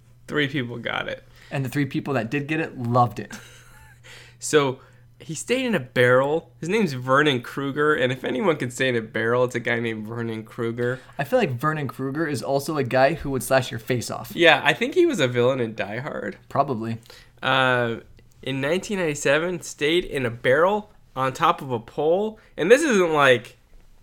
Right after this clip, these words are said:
Speaker 1: a ten-foot pole. It's an eighty-two-foot pole. I wish I knew why you were laughing so much.
Speaker 2: <laughs>
Speaker 1: Eh,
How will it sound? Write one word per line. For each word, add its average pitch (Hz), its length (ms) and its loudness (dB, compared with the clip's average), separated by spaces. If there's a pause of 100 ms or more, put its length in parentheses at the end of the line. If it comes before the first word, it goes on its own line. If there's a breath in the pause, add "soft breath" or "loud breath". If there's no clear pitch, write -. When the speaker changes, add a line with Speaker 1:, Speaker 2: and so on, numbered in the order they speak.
(120)
Speaker 1:
a 135 80 -4
ten-foot 135 600 2
pole. 180 500 2 (960 soft breath)
It's 170 260 6
an 160 160 -4 (160)
eighty-two-foot 160 800 -2
pole. - 380 -10 (1160 soft breath)
I 151 120 -4
wish 175 200 0
I 185 60 -4
knew 151 180 -4
why 135 100 0
you 120 160 -2
were 120 120 -10
laughing - 380 -16
so 131 160 -14
much. 120 400 -14 (200 loud breath)
Speaker 2:
<laughs> 359 300 -4
Speaker 1:
Eh, 285 180 -2